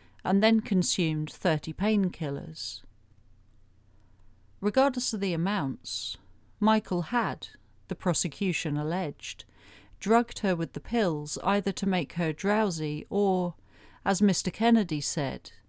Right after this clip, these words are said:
so that she would go gently. But then, they claimed, he had become impatient while he waited for the tablets to work and so had,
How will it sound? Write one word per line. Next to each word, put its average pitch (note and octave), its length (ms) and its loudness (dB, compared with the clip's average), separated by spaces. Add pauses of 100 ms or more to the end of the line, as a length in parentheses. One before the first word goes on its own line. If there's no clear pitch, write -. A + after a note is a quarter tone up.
(500)
so G#3 240 2
that F3+ 160 -2
she G#3 140 0
would F3 240 -2
go E3 180 2
gently. D#3+ 720 -4 (720)
But - 180 -6
then, E3 400 2 (260)
they E3+ 120 2
claimed, D#3 680 -4 (520)
he A#3+ 120 4
had G3 120 6
become G3+ 320 0
impatient E3+ 800 0
while E3 180 2
he E3+ 120 0
waited E3 460 0
for - 100 -6
the D#3 100 -4
tablets D#3+ 580 -4
to F3 80 -4
work E3+ 520 -2
and E3+ 160 0
so F#3 300 2
had, F3 420 -2